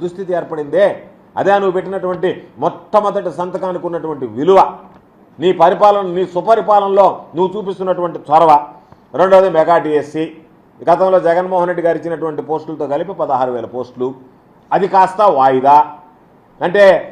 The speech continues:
రెండో సంతకం పెట్టి దానికి వాయిదా, దాని మీద ఏమీ క్లారిటీ లేకుండా ల్యాండ్ టైటిలింగ్ యాక్ట్ అన్నావు. ఈరోజు మరలా కేంద్ర ప్రభుత్వం రీసర్వే చేయాలి, రీసర్వే చేసినటువంటి వాళ్ళకి ఇన్సెంటివ్స్ ఇస్తాం గ్రామాల కంటే, ఆ,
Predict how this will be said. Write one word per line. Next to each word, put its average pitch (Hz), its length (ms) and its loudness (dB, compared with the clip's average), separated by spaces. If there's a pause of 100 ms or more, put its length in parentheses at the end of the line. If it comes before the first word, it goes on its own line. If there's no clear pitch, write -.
(160)
రెండో 208 300 2
సంతకం 185 400 -4
పెట్టి 226 680 -2 (120)
దానికి 160 280 -2
వాయిదా, 156 440 4 (720)
దాని 175 180 2
మీద 185 160 0
ఏమీ 180 260 0
క్లారిటీ 180 380 0
లేకుండా 147 640 2 (360)
ల్యాండ్ 165 300 2
టైటిలింగ్ 160 380 -4
యాక్ట్ 143 260 -2
అన్నావు. 143 300 0 (420)
ఈరోజు 175 200 4
మరలా 170 500 4 (360)
కేంద్ర 185 220 2
ప్రభుత్వం 175 540 0 (320)
రీసర్వే 180 340 0
చేయాలి, 175 400 0
రీసర్వే 190 360 -2
చేసినటువంటి 175 500 -6
వాళ్ళకి 170 220 -2
ఇన్సెంటివ్స్ 175 440 -8
ఇస్తాం 170 280 -8
గ్రామాల 165 300 -2
కంటే, 170 260 -6
ఆ, 151 120 2